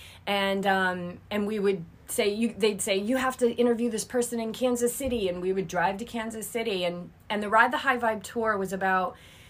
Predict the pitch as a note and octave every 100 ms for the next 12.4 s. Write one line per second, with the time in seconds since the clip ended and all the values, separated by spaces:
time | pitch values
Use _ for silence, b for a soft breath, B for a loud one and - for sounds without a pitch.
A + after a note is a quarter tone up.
0 | B B B B - - - - - -
1 | - - C#4 C4 D#4 E4 D4+ B3 G#3+ G#3
2 | - G#3 F#3+ G#3 G3 G3+ G#3 A3+ A3+ G3+
3 | F#3 F#3 F3 F#3 E3 E3+ E3+ F3 D#3+ E3
4 | F3 F3+ F3+ F3 E3+ - - F3+ F3+ F3
5 | E3+ E3 E3 E3 - D3+ D#3 D#3+ - -
6 | - - A3 A3 A#3 G#3 A#3 G#3+ A3 G#3+
7 | B3+ A#3+ A#3 A3+ - G#3 - G3+ F#3+ G3+
8 | F#3+ E3+ E3+ E3+ F3+ F3+ - F#3 F#3 F#3+
9 | G3 E3 G#3 - A#3+ C#4+ B3+ C#4 A3 G#3+
10 | F#3 F#3+ G3 G3 G3 F#3+ A3+ A3+ A3+ A#3
11 | G3+ G#3+ G#3 G#3+ - G3 E3+ G3+ G3+ G3
12 | - G3+ - -